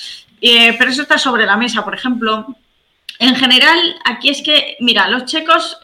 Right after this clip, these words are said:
es que son de una mentalidad de "me suda todo, tres narices", para que te hagas una idea. Aquí estamos ahora mismo,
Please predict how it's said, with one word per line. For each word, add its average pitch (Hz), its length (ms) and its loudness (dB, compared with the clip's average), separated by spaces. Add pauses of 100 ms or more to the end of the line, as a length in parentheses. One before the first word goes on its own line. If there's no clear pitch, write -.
es 277 160 -4
que 277 220 0
son 269 380 -2
de 262 80 0
una 269 140 0
mentalidad 240 640 0
de 269 280 2 (340)
"me 233 180 2
suda 277 360 2
todo, 285 300 4
tres 254 200 -2
narices", 220 640 -2
para 226 120 -2
que 220 80 -6
te 220 80 0
hagas 277 160 2
una 247 120 -4
idea. 185 380 -6 (600)
Aquí 302 600 0 (480)
estamos 302 420 0
ahora 294 180 2
mismo, 302 300 -2